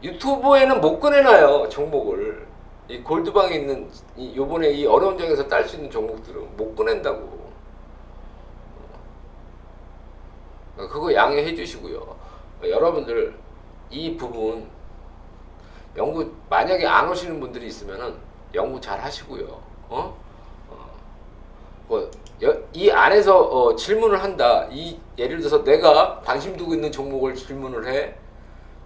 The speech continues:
어, 그럼 대꾸 안 할 수도 있어요, 여러분. 왜? 내가 갖고 있는 정보를 여러분들한테 얘기할 수는 없잖아. 해줄 수는 없잖아. 그러니까 질문 들어오면 <laughs> 제껴버릴 수도 있다는 거야.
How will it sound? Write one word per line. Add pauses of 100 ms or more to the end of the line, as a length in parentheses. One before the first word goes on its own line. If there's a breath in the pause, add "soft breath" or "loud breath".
어,
그럼
대꾸
안
할
수도
있어요,
여러분. (1800)
왜? (140)
내가
갖고
있는
정보를
여러분들한테 (240)
얘기할
수는
없잖아. (1200)
해줄
수는
없잖아. (260)
그러니까 (340 soft breath)
질문
들어오면
<laughs>
제껴버릴
수도
있다는
거야.